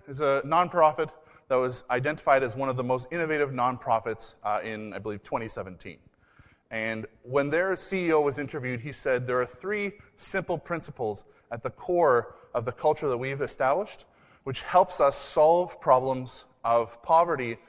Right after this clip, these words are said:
in ways that no other organization has really thought to do before." Right? Poverty hasn't, isn't a new concept, but some of the ways they're approaching it are.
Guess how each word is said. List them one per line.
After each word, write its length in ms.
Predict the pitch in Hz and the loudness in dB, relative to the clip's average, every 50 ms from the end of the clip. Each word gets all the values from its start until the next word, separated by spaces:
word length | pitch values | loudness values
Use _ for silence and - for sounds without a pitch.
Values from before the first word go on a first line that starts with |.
| - _ _ _ _ | -20 _ _ _ _
in 220 | - 156 151 139 135 | -6 -4 -4 0 0
ways 260 | 151 160 165 160 147 | 0 0 0 0 0
that 100 | 151 131 | 0 -2
no 160 | 135 151 170 | 0 0 0
other 160 | 180 170 170 143 | 2 2 2 2
organization 580 | 135 143 147 135 127 120 135 135 131 - 151 | 0 0 -2 -2 -2 -2 -2 -4 -4 -4 -6
has 160 | 127 113 110 | -8 -8 -6
really 160 | 127 131 127 120 | -4 -4 -4 -4
thought 320 | - - - 135 127 127 | -4 0 0 0 0 0
to 80 | - 127 | -6 -10
do 220 | 110 110 110 110 | -10 -8 -8 -10
before." 500 | 95 90 101 - - 104 92 82 - - _ _ _ _ _ _ _ _ _ _ _ _ _ _ _ _ | -10 -12 -14 -16 -14 -10 -10 -10 -10 -12 _ _ _ _ _ _ _ _ _ _ _ _ _ _ _ _
Right? 200 | 113 113 120 - | -12 -12 -12 -6
Poverty 400 | - 180 180 185 202 180 156 131 | 4 4 6 6 6 2 -2 -4
hasn't, 380 | 113 - 131 131 127 131 123 - - | -2 0 0 0 0 -4 -8 -8 -10
isn't 220 | 143 131 143 139 127 | -10 -8 -6 -6 -6
a 60 | 120 | -4
new 180 | 120 123 117 | -6 -6 -8
concept, 560 | 113 - 175 180 170 - - 110 101 - - - _ _ _ _ _ | -8 -4 -4 -4 -4 -2 -4 -4 -4 -6 -12 -20 _ _ _ _ _
but 100 | - - | -18 -10
some 100 | - 139 | -8 -4
of 60 | 127 | -2
the 60 | 123 | 0
ways 180 | 123 127 123 117 | 0 0 0 0
they're 100 | 120 110 | -2 -4
approaching 400 | 101 - - 139 127 - 110 101 | -4 -2 -4 -6 -6 -6 -10 -14
it 60 | - | -10
are. 220 | 95 95 85 71 | -6 -6 -6 -8